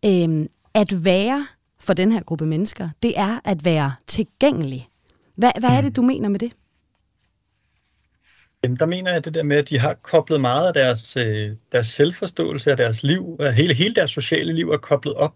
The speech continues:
Speaker 2: på, øh, på, på evnen til at kunne komme ud og møde mennesker. Øhm, og, og særligt for ham, jeg kalder Erik her, han er en utrolig, utrolig, øh, socialt menneske, skaber sig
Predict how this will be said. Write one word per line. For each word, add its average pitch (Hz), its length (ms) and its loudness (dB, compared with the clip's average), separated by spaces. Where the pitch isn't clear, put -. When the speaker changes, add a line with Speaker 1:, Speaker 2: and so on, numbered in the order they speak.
Speaker 2:
på, 170 280 0
øh, 131 360 -6
på, 139 300 2
på 139 160 2
evnen 156 380 2
til - 120 -4
at 143 100 -2
kunne - 140 -10
komme - 260 -2
ud 180 160 -2
og - 120 -2
møde 139 200 6
mennesker. 135 400 0
Øhm, 120 720 2
og, 139 160 6
og 135 160 2
særligt 151 340 4
for - 120 0
ham, 127 180 0
jeg 147 120 -2
kalder 131 180 2
Erik 135 340 0
her, - 120 -2
han 147 140 0
er 147 60 0
en 139 140 0
utrolig, 180 520 -6
utrolig, 170 500 -6
øh, 139 160 2
socialt - 480 -6
menneske, 147 340 0
skaber 143 320 2
sig 123 240 2